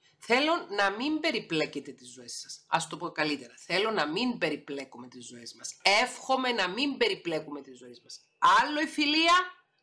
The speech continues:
άλλο τον κομμενιλίκι, ε, το, το, το, το φλερτ,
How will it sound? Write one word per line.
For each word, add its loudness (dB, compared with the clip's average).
άλλο 2
τον -6
κομμενιλίκι, 0
ε, -6
το, 0
το, -20
το, -16
το -4
φλερτ, 2